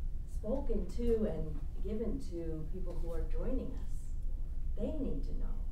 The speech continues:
this is who we are. And then they go, "Oh, I wanna be there," right?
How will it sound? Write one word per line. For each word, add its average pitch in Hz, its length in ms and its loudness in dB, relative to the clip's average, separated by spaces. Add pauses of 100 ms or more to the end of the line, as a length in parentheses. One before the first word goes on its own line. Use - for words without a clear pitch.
(240)
this - 220 -2
is - 220 -4
who - 100 -2
we - 260 2
are. - 420 -2 (1040)
And - 80 0
then - 260 -2
they - 60 -2
go, - 640 2
"Oh, - 220 -2 (240)
I - 60 -2
wanna - 220 2
be 202 180 2
there," - 320 0 (240)
right? - 200 2